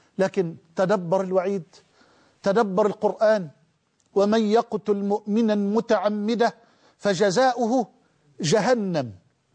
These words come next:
خالدا فيها وغضب الله عليه ولعنه، ولعنه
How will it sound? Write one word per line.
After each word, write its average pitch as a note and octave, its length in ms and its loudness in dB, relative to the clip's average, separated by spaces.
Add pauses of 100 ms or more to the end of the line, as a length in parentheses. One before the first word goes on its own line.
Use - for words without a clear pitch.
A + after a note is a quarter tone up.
(1200)
خالدا A3 680 0
فيها G#3 600 -4 (1080)
وغضب G3+ 600 2
الله A#3 540 2
عليه A#3 560 -2 (800)
ولعنه، C4+ 680 2 (1120)
ولعنه C#4+ 760 2